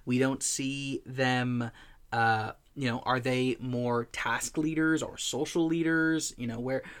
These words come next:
if they are the leaders of these, this rebellion, are they doing so as, just as symbols or as competent people? Or are they actually, you know, how do they fit within this organization and the structure that,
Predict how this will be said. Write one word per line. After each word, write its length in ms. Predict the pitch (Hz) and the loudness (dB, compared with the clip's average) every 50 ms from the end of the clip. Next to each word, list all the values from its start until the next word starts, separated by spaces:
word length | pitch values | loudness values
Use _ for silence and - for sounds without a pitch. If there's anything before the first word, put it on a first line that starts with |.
| - - - | -16 -10 -6
if 140 | 135 131 139 | -4 0 2
they 140 | 156 165 | 4 4
are 100 | 175 170 | 6 4
the 160 | 160 147 143 127 | 2 2 0 -2
leaders 380 | 123 127 147 160 175 170 160 | -2 -2 2 6 8 8 8
of 100 | 143 131 | 6 2
these, 240 | 135 135 123 117 - | 2 0 -2 -2 -4
this 220 | - 135 131 - - | -8 -8 -8 -6 -6
rebellion, 440 | - - 147 202 - 139 127 123 - | -4 -2 -2 0 0 0 0 -2 -2
are 120 | - 131 | 0 2
they 120 | 131 131 127 | 2 2 2
doing 240 | 131 135 143 151 147 | 2 -2 -2 -2 -2
so 180 | - 147 135 | 0 0 0
as, 240 | 123 123 120 - - - - - - _ - | 0 0 -2 -6 -6 -10 -16 -20 -20 _ -6
just 320 | 117 - 139 139 - - 151 | 0 2 2 2 2 2 0
as 140 | 131 120 - | 0 2 2
symbols 800 | - - - 143 135 143 170 185 208 226 226 - - - - - - - - - - _ - | 0 0 0 0 -2 -2 -2 -4 -4 -6 -6 -8 -8 -8 -10 -12 -18 -20 -20 -20 -20 _ -10
or 360 | 131 123 113 117 117 120 - | -6 -4 -2 0 0 0 -2
as 220 | 104 104 107 - - | -4 -4 -6 -6 -8
competent 680 | - - - 127 131 135 139 - - 147 - - - - - - - - _ _ - - | -6 -2 0 0 0 -2 -4 -8 -8 -8 -8 -8 -10 -12 -14 -20 -20 -20 _ _ -20 -16
people? 500 | - - 165 170 - 214 220 226 233 - - - - - - - - - | -10 -8 -8 -6 -4 -4 -2 -2 -4 -6 -10 -20 -20 -20 -20 -20 -8 -2
Or 480 | 127 131 131 131 131 131 131 127 - - - _ - _ - - | 0 2 2 2 2 2 2 0 -2 -4 -10 _ -20 _ -6 -2
are 160 | 117 117 117 | 0 0 0
they 160 | 113 123 120 - | 0 -2 -4 -4
actually, 440 | - - 110 - - - 117 123 120 | -4 -6 -6 -6 -8 -6 -4 -4 -4
you 200 | 113 113 - 123 | -4 -4 -4 -4
know, 160 | 123 139 - - | -4 -4 -6 -2
how 140 | - - 147 | 2 2 2
do 80 | - - | 4 4
they 100 | 147 135 | 0 0
fit 260 | - - 151 - - | 0 0 0 2 2
within 320 | 131 - - 123 123 120 117 | -2 -4 -2 -2 -2 -2 -2
this 140 | 120 - - - - | -4 -6 -8 -10 -12
organization 640 | 120 - 127 120 113 110 - 110 123 - - - - | -12 -8 -6 -6 -6 -6 -6 -8 -8 -8 -10 -12 -14
and 80 | - - | -16 -14
the 60 | - | -14
structure 420 | - - - - - - - - | -12 -10 -10 -10 -10 -8 -8 -6
that, 140 | - - - | -6 -8 -10